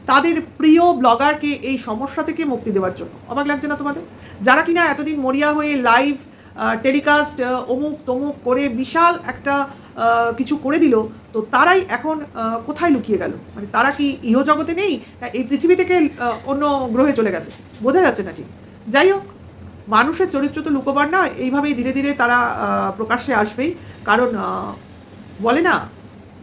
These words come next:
অর্থলোভ আর, আহ, মানে চরিত্র আর স্বভাব, এটা কিন্তু মানুষ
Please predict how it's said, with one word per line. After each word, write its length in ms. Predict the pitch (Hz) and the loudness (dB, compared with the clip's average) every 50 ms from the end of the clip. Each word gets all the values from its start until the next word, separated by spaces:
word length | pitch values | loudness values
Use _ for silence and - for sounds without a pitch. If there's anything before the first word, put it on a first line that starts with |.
| - - - - | -20 -20 -8 -2
অর্থলোভ 680 | 233 247 262 254 - 330 339 320 285 302 330 339 339 - - | 0 0 0 -2 -2 0 2 2 4 4 2 0 0 -2 -4
আর, 260 | - 220 233 233 233 | 0 2 2 2 2
আহ, 500 | 226 226 - - - - - - - 190 185 | 0 -4 -10 -16 -20 -20 -12 -8 -6 -6 -2
মানে 320 | 208 220 226 226 214 202 185 - - | -2 -2 0 0 0 -2 -2 -4 -2
চরিত্র 680 | - 277 285 330 339 330 - - 370 370 277 208 - - | -2 2 2 2 2 0 -2 0 2 4 4 2 2 -2
আর 100 | - 214 - - | -6 -8 -8 -4
স্বভাব, 420 | - 247 247 262 277 240 - - - - - | -2 -2 0 2 2 2 2 0 -4 -12 -16
এটা 140 | - - 262 | -10 -8 -6
কিন্তু 220 | 269 294 277 294 | -6 -6 -6 -6
মানুষ 260 | 285 269 247 269 285 | -6 -6 -6 -6 -8